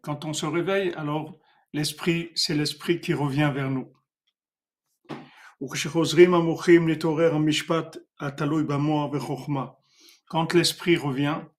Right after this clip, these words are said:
ailleurs le jugement qui, qui se, qui revient, parce que le jugement, il dépend de l'esprit, puisqu'il dépend du référencement, de la référence, de la vérité. Veze naase b'chatzot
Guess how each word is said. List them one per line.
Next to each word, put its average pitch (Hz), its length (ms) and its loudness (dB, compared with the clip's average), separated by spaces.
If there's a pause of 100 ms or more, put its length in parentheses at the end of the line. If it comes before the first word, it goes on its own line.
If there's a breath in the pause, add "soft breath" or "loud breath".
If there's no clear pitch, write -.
(600 soft breath)
ailleurs 151 320 2
le 151 180 6
jugement 160 540 0
qui, 156 420 -2 (160)
qui 160 160 -4
se, 151 440 4
qui 160 180 -4
revient, 151 500 0 (720 soft breath)
parce 143 160 -4
que 170 100 0
le 156 140 4
jugement, 160 720 -4 (340)
il 160 400 0
dépend 156 640 -2 (260)
de 147 140 0
l'esprit, 151 500 2
puisqu'il 151 720 -2
dépend 151 340 0
du 147 160 0
référencement, 151 800 0
de 143 80 -4
la 139 80 -2
référence, 143 500 -2
de 135 40 -2
la 139 80 0
vérité. 135 640 0 (760 loud breath)
Veze 143 280 8
naase 170 440 8
b'chatzot 165 460 -2